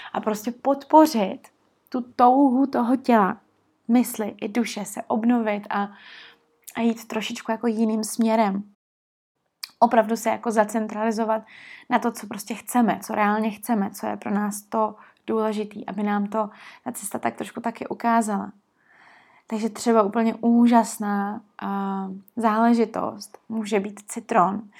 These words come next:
který prostě čistí, citronový éterický olej prostě čistí a ukazuje to, co už jako není potřeba a ukazuje nám tu cestu tak, jak jí máme jít.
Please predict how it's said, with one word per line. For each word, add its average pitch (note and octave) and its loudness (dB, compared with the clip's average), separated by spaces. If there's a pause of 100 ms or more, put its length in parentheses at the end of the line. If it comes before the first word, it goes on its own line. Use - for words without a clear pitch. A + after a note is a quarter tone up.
(240)
který A#3+ 0
prostě B3 -4
čistí, G#3+ -8
citronový B3 0
éterický A#3 -4
olej A3+ 4
prostě A3+ -8
čistí A#3 -6 (440)
a B3 0
ukazuje A#3 0 (260)
to, C#4 -6
co C4+ -8
už - -8
jako B3 -4
není A#3+ 4
potřeba A#3+ -2
a - -2
ukazuje A3+ -2
nám G#3 2 (140)
tu B3 -6
cestu A3 -4 (420)
tak, A3 -2
jak G#3 -4
jí G#3+ -2
máme G3+ 0
jít. G3 -4